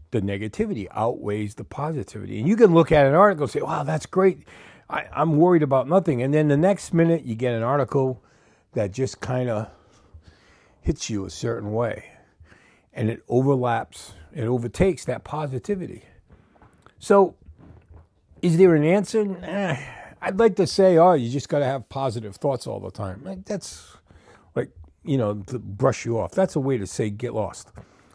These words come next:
I'm not gonna do that. I'm not gonna say there's a way to fix it,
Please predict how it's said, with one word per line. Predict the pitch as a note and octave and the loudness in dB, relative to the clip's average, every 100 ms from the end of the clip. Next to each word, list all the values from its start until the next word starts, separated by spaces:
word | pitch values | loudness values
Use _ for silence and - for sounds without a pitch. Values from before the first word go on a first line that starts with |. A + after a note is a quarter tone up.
| - _ | -20 _
I'm | - - G3 A3+ | -20 -4 0 4
not | G#3+ | 4
gonna | F3 C#3+ | 4 2
do | G#2+ F3+ F3+ | 2 4 4
that. | F#2+ - - - _ - | 2 -2 -18 -20 _ -4
I'm | E3+ | 2
not | G#3 | 4
gonna | G3+ E3+ | 4 2
say | C3 F3 E3 | 2 2 2
there's | C#3 A2 | 2 0
a | A2 | 0
way | A2+ A#2+ | 0 0
to | G#2+ G2+ | -2 -6
fix | - - A2 - | -8 -6 -6 -8
it, | - | -20